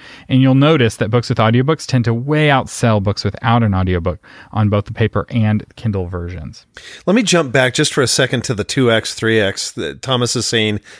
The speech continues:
Speaker 2: he listens to it one and a half or two times,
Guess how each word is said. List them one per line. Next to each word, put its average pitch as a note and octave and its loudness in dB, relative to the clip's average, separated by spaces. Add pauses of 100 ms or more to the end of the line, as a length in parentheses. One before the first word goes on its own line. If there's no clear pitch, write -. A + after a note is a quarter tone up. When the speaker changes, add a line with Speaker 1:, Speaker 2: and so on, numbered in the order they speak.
Speaker 2:
he C3+ 0
listens C3+ 0
to A#2+ 2
it A2 0 (460)
one C3 0
and C3+ 2
a A#2 0
half G#2+ -2
or A2 -2
two C#3+ -4
times, G#2 -2